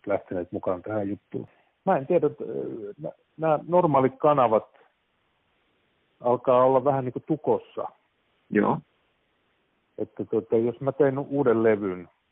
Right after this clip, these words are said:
Speaker 1: mä oon nyt kuusikymmentäkolmevuotias,
Speaker 2: Niin.
Speaker 1: niin tuota, mä en pääse todennäköisesti millekään radion,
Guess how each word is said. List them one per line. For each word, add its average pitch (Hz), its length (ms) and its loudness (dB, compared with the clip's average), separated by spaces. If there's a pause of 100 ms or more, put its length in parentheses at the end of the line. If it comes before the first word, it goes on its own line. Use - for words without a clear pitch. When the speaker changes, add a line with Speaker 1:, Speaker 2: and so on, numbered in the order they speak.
Speaker 1:
mä 117 60 -4
oon 120 100 -2
nyt 120 120 -10
kuusikymmentäkolmevuotias, 98 1200 -4 (560)
Speaker 2:
Niin. 101 240 2 (500)
Speaker 1:
niin 101 220 -6
tuota, 101 380 2 (560)
mä 123 200 0
en 107 80 -2
pääse 127 420 2 (1400)
todennäköisesti 117 540 -4
millekään 120 460 0
radion, 101 440 0